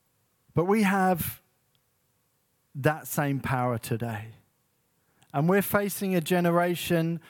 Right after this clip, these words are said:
for whom the message of Christ's kingdom seems to be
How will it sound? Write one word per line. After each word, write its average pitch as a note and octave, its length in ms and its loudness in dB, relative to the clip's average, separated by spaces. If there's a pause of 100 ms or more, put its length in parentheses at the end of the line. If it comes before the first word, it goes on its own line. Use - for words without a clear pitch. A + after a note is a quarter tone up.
for D3+ 220 0
whom D#3+ 240 0
the D3+ 80 0
message E3+ 460 -2
of C#3 140 -2
Christ's E3 360 0
kingdom D#3 560 0
seems D#3+ 520 0
to D3 100 -2
be D#3 480 2